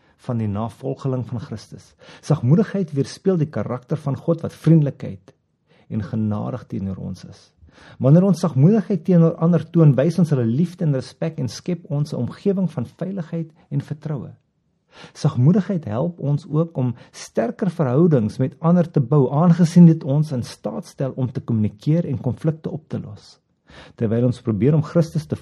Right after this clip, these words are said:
volg en sy liefde in die wêreld uit te leef, is sagmoedigheid 'n belangrike eienskap om aan te kweek, een wat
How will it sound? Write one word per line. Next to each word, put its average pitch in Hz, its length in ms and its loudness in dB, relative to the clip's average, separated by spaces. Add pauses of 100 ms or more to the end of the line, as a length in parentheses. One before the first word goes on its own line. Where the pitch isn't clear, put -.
volg - 320 -4
en 117 80 -2
sy 113 160 -2
liefde 139 320 -2
in 120 80 2
die 107 80 0
wêreld 135 320 -4
uit 127 160 -4
te 120 80 -6
leef, 127 240 -2
is - 160 -10
sagmoedigheid 165 680 0
'n 123 100 -4
belangrike 127 640 0
eienskap 147 540 -2 (420)
om 117 180 -2
aan 143 280 0
te - 80 -10
kweek, 127 480 -4
een 170 400 0
wat 170 280 -4